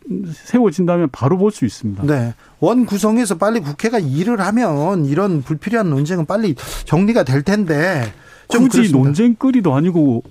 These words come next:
Speaker 1: 집권한 지 한 달도 안 됐는데,
Speaker 2: 네.
Speaker 1: 한 달 정도 됐는데 왜 이런 걸로 논쟁을 만드는지 저는 이해가 안 되고 국민들 보기 면목이 없다고 생각합니다.
Speaker 2: 알겠습니다. 어,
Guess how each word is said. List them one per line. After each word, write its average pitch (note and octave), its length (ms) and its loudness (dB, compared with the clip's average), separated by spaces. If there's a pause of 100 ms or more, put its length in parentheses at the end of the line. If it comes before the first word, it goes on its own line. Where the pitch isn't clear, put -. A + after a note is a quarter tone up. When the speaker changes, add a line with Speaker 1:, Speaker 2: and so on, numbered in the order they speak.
(100)
Speaker 1:
집권한 A3+ 540 0
지 F#3+ 80 2
한 B3 220 4
달도 G3 300 2
안 A2+ 200 0
됐는데, C3 800 2
Speaker 2:
네. D3 180 0
Speaker 1:
한 A#3+ 200 4
달 G#3+ 140 4
정도 C3 200 2
됐는데 G#2 540 0
왜 C3 120 4
이런 C4+ 360 4
걸로 F3+ 500 4
논쟁을 C#3+ 380 2
만드는지 B2 480 0
저는 C3 180 2
이해가 D#3+ 300 2
안 B2 120 2
되고 B2+ 200 0
국민들 A3+ 420 4
보기 D#3+ 180 0
면목이 C#3+ 440 2
없다고 B2 260 -2
생각합니다. A#2 420 -2
Speaker 2:
알겠습니다. D3 540 -4 (760)
어, D#3 400 -4